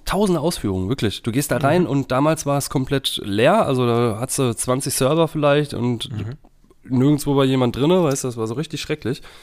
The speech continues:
Speaker 1: Was heißt damals? Ganz, ganz früher bei Nadeo, ich, äh, Nations, äh, Trackmania Nations.
Speaker 2: Genau, Nations,
Speaker 1: Da ging's
Speaker 2: ja.
Speaker 1: halt richtig durch die Decke, ne?
Speaker 2: Ja,
Speaker 1: Und dann
Speaker 2: da
Speaker 1: kam
Speaker 2: hab ich
Speaker 1: ja
Speaker 2: auch
Speaker 1: das,
Speaker 2: gespielt.
Speaker 1: äh,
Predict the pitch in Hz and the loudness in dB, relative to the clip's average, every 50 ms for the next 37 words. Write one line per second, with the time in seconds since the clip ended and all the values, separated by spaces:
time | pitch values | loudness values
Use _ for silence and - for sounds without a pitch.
0 | - - - - - 95 - 101 92 - - 92 95 92 87 82 - - 98 107 | -20 -20 -16 -12 -8 -6 -6 -6 -4 -2 -2 0 0 0 -2 -4 -4 -2 0 0
1 | 131 - - 107 123 120 - - - 123 123 127 117 104 95 92 92 92 90 - | 2 2 0 -2 -2 -4 -4 -6 -4 -2 -2 0 0 0 0 0 -2 -2 -2 -2
2 | 98 101 120 143 151 151 139 - 107 - - 101 98 95 92 107 127 - - 170 | -2 0 0 0 0 -2 -4 -6 -8 -8 -6 -4 -4 -2 -2 -2 -2 -2 -4 -4
3 | 185 - - - - - 104 101 - - - 104 107 101 104 101 98 98 123 147 | -4 -6 -10 -10 -8 -6 -6 -4 -4 -6 -6 -4 -2 -2 -2 0 0 0 -2 -2
4 | - 170 190 104 101 104 98 95 90 92 98 101 98 90 95 95 101 101 95 - | -2 -4 -2 -2 -2 -2 -4 -6 -6 -6 -6 -6 -4 -2 -2 0 0 0 0 0
5 | 101 92 90 104 107 - - 95 - - 92 - - 85 87 85 - - 78 78 | -2 0 0 0 0 0 -2 -6 -6 -8 -8 -8 -8 -8 -8 -8 -8 -8 -6 -2
6 | 92 135 - - - - 135 113 101 95 - - 101 101 104 95 - 120 127 139 | -2 -2 -2 -6 -10 -8 -6 -4 -4 -4 -2 -2 0 0 0 2 4 4 6 6
7 | 147 139 127 113 123 120 117 - - 95 - 110 110 107 107 104 | 6 6 6 4 4 2 2 0 -2 -4 -2 -2 0 0 -2 -2